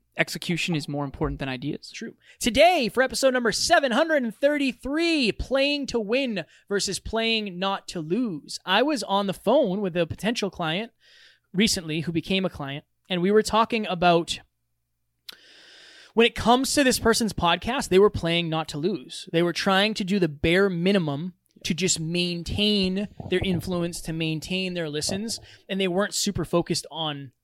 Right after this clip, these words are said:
Speaker 2: growing it. And I had this very open and honest conversation, which I was grateful to be able to have,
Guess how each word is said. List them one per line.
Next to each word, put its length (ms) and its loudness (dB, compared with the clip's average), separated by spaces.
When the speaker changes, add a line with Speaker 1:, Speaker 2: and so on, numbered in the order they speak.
Speaker 2:
growing 320 4
it. 140 -20
And 80 0
I 60 2
had 220 2
this 200 2
very 320 4
open 280 -2
and 80 0
honest 220 -2
conversation, 500 0
which 120 -6
I 80 -2
was 160 -4
grateful 420 -4
to 100 -14
be 80 -4
able 120 -6
to 60 -12
have, 380 2